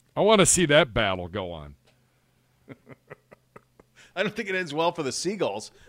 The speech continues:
Speaker 2: My guess is your
Speaker 1: No.
Speaker 2: seagull, you get wind of that and you tell the other guys, like, "Listen, fellas, this ain't us. We, we, let's
Speaker 1: Yeah.
Speaker 2: go down the road a little bit here before we can, uh, if we're gonna try and land on beaches."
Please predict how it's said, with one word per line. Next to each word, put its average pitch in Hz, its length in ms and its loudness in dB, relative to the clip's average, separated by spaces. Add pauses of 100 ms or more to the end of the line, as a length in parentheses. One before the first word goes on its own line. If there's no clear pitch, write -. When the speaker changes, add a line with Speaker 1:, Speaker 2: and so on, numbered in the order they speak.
(120)
Speaker 2:
My 165 160 0
guess 226 220 2
is 190 140 2
your 156 100 2
Speaker 1:
No. - 60 0
Speaker 2:
seagull, 196 340 4
you 156 120 0
get 143 180 -6
wind 170 200 0
of 160 80 2
that 131 140 2
and 127 80 -10
you 120 60 -4
tell 151 180 0
the 139 120 0
other 131 160 0
guys, 131 360 -2
like, 113 140 -8
"Listen, 143 280 -4
fellas, 135 420 -4 (440)
this 143 200 -2
ain't 160 140 2
us. - 400 0 (720)
We, 143 200 -12
we, 151 180 -6
let's 156 200 -2
Speaker 1:
Yeah. - 40 -12
Speaker 2:
go 180 80 2
down 165 220 2
the 143 80 -2
road 160 240 2
a 143 40 0
little 120 200 -4
bit 101 180 -8
here 92 340 -12
before 120 300 -10
we 120 100 -8
can, 107 240 -12 (380)
uh, 113 280 -2
if - 60 -12
we're 127 80 -6
gonna 120 140 -4
try 123 200 -4
and 110 100 -6
land 113 220 -6
on 107 140 -6
beaches." 107 460 -10